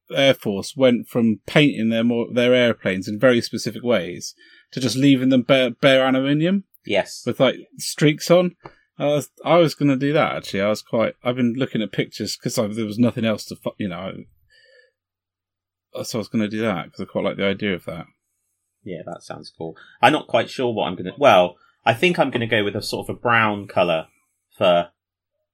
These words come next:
Speaker 2: for my Thunderbolts and stuff because I want it to match my gaming table. <laughs>
Speaker 1: Yeah, yeah. I mean, one of the interesting things about the reason why the Air, American Air Force and,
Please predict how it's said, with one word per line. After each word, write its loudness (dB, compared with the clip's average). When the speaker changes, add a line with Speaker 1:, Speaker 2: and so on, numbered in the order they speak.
Speaker 2:
for -6
my -4
Thunderbolts -8
and -14
stuff -6
because -6
I 0
want -4
it -18
to -8
match -6
my -8
gaming -6
table. -8
<laughs> -4
Speaker 1:
Yeah, 10
yeah. 6
I 6
mean, 8
one 8
of 10
the 10
interesting 6
things 2
about 4
the -2
reason 4
why 4
the 0
Air, 6
American 4
Air 2
Force -6
and, 0